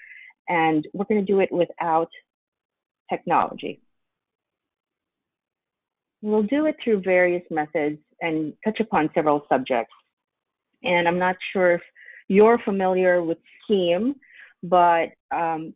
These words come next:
what, ways to engage kids through various, um, school subjects are through science, technology, engineering, arts,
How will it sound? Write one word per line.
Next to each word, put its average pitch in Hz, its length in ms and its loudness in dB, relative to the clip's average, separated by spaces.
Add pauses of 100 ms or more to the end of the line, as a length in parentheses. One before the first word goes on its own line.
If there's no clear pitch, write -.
what, 185 260 -2 (120)
ways 214 360 2
to 214 60 -6
engage 180 340 -4 (140)
kids 180 280 0 (240)
through 180 540 -2
various, 175 400 0 (540)
um, 151 380 -2 (140)
school 330 320 0
subjects 175 420 -2
are 160 120 -6 (180)
through 170 140 -6 (140)
science, 170 360 2
technology, 156 800 -2 (340)
engineering, 185 840 0 (440)
arts, 170 300 0